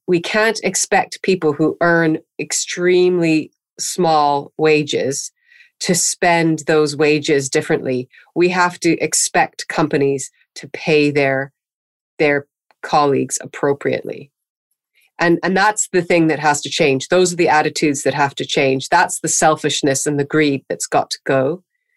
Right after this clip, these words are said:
Um, because, you know, the, you, you go back to a time of Henry Ford, he wanted to make cars that everyone he,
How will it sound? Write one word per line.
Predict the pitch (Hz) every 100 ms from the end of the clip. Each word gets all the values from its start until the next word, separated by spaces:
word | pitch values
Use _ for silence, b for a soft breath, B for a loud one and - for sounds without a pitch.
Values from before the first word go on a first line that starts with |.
| _ _ _ _ -
Um, | 151 147 147 147 139 135 151 _
because, | 160 156 180 160 - - _ _ _
you | 175 165
know, | 151
the, | 156 - -
you, | 170 165
you | - 175
go | 185
back | 175 175
to | 165
a |
time | 160 170
of | 160
Henry | - 160 151
Ford, | 147 165 151
he | 147 190 190
wanted | 180 160
to | 160
make | 147 139
cars | - 147 139 135
that | - -
everyone | 160 151 151 147 139
he, | 147 135